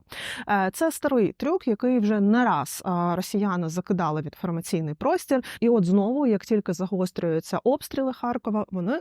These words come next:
це запускають. Ну а що ж у нас з нашими прекрасними блогерами і з іпсошними рекламними кампаніями? Тут, на жаль, все стандартно. Протягом березня не раз росіяни запускали іпсошну рекламу стосовно того, що от в Харкові все дуже-дуже погано. Звісно, це співпадало з обстрілами і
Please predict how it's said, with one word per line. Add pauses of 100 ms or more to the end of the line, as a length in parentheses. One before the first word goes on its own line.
(120)
це (140)
запускають. (300)
Ну
а
що
ж
у
нас
з
нашими
прекрасними
блогерами
і
з
іпсошними
рекламними
кампаніями?
Тут,
на
жаль,
все
стандартно. (100)
Протягом
березня
не
раз
росіяни
запускали
іпсошну
рекламу (200)
стосовно
того,
що
от
в
Харкові
все
дуже-дуже
погано.
Звісно,
це
співпадало
з
обстрілами
і